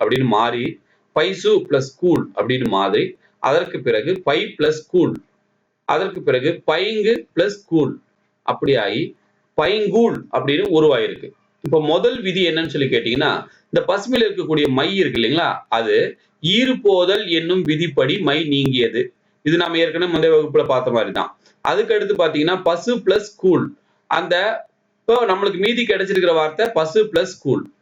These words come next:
இதுல அது அடுத்த விதி என்னன்னு சொல்லி கேட்டீங்கன்னா, அடி அகரம் ஐயாதல். அடி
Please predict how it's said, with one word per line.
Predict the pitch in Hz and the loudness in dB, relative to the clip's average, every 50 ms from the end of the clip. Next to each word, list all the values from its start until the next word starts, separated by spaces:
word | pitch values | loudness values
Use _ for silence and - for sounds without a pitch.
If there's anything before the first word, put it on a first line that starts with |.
| _ _ _ _ - | _ _ _ _ -2
இதுல | 190 202 208 190 160 151 147 - 156 | 0 0 2 2 2 0 0 -2 -2
அது | 175 185 220 233 - 131 156 | 0 0 0 0 0 0 -2
அடுத்த | 190 233 233 - 254 226 170 | -2 -2 -2 0 0 0 0
விதி | 175 175 185 165 160 | 0 0 0 0 0
என்னன்னு | 160 160 165 - 143 | 0 -2 -4 -2 -2
சொல்லி | 127 127 131 120 | -2 0 0 0
கேட்டீங்கன்னா, | 110 117 117 139 165 165 135 - - - _ _ _ - - 151 | 0 0 0 0 0 0 0 -2 -6 -12 _ _ _ -4 -4 -2
அடி | 180 190 254 254 226 180 | -2 -2 -2 0 0 0
அகரம் | 151 151 156 160 165 151 127 - - - - 143 160 | 2 0 0 0 0 -2 -4 -8 -10 -6 -4 -4 -2
ஐயாதல். | 220 214 202 170 139 120 113 123 127 113 95 - - _ _ _ _ _ - | 0 0 0 0 0 0 0 0 0 -2 -4 -8 -14 _ _ _ _ _ -6
அடி | - 185 233 | -4 -4 0